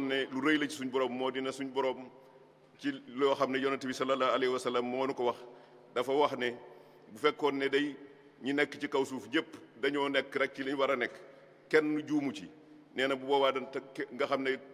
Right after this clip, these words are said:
kenn du jéggalu kon ci moom. Loola dana jar moo, dana ko jaral mu indi fi ñeneen ñoo xam ne dañuy def ay bàkkaar di,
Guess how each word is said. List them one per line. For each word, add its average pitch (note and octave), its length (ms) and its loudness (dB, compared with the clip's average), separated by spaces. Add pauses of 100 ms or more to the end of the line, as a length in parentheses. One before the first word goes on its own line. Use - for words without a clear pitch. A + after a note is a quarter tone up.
(160)
kenn D#3 220 4
du D3+ 140 -6
jéggalu C3+ 300 -2
kon B2 180 0
ci C#3+ 80 -10
moom. G2 240 -4 (380)
Loola C3+ 220 2
dana C3+ 200 2 (100)
jar C3 180 4
moo, B2+ 200 0
dana C3+ 200 2
ko C3+ 160 -2
jaral C3 220 4
mu B2+ 200 -2
indi C3 140 -2
fi B2 140 -4
ñeneen C3+ 300 2
ñoo C3 140 2
xam B2 160 -2
ne B2 80 0
dañuy B2+ 340 0
def B2+ 240 -2
ay B2 120 0
bàkkaar B2 380 2
di, A#2 100 -14